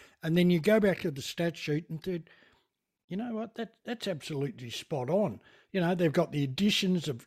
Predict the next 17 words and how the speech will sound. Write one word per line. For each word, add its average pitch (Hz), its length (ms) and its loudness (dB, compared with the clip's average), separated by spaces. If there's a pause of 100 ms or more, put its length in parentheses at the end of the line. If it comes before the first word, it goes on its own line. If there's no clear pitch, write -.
(160)
Lipinski, 190 800 2 (120)
they 143 140 0
gave 151 240 4
away 143 220 4
pick 190 280 0 (220)
forty-three 180 840 4
for 151 160 0
him, 202 440 4 (520)
wasn't 165 320 4
gonna 147 180 6
get 143 180 4
a 147 60 4
game 151 360 2
in 139 120 -2
the 139 80 -2
deep 165 400 2 (260)
Bulldogs. 175 800 0